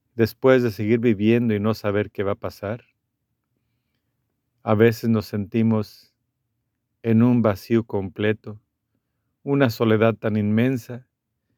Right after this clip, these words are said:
que no hay nada alrededor de nosotros, ya no hay quien se nos acerque, ya todo está perdido, ya estamos completamente abandonados,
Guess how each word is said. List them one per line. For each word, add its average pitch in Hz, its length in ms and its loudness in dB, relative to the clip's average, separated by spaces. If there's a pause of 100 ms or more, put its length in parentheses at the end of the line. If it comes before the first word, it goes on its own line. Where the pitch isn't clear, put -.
(340)
que 123 180 2
no 117 280 4
hay 117 140 2
nada 113 600 -2
alrededor 110 640 0
de 104 100 0
nosotros, 107 840 -8 (800)
ya 120 280 4
no 120 200 2
hay 120 120 0
quien 127 440 -2
se 110 160 -8
nos 95 220 -10
acerque, 110 580 -6 (840)
ya 120 160 4
todo 131 420 2
está 120 280 -6
perdido, 107 600 -4 (1120)
ya 120 140 6
estamos 123 480 -2
completamente 117 880 -2
abandonados, 98 840 -4